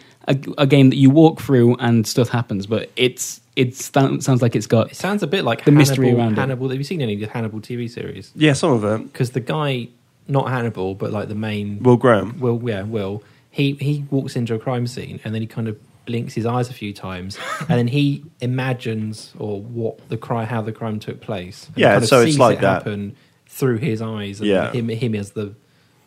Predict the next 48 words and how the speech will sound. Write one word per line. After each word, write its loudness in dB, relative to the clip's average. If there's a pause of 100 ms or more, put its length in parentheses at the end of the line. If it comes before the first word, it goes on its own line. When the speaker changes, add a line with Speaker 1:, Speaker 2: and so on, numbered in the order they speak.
(160)
Speaker 2:
the -10
killer, -6
basically, -12
and -10
he -12
sees -12
what, -12
what -8
is -14
gonna -12 (220)
happen. -10
Speaker 3:
Mm. -18
Speaker 2:
So -12
it -14
sounds -2
Speaker 3:
And -8
Speaker 2:
a -20
bit -6
like -10
that -12
kind -8
of -12 (420)
Speaker 3:
Yeah, 8
it's 2
really 0
cool 4 (320)
when 4
you -2
kind 4
of 2
get 2
used 0
to 2
it, 2
but -6
there, 4
there 0
should 0
be, -4
I 6
believe, 0
just -4
a -2
tiny 2
bit -4
of -12
prodding. -6 (580)
Like, 0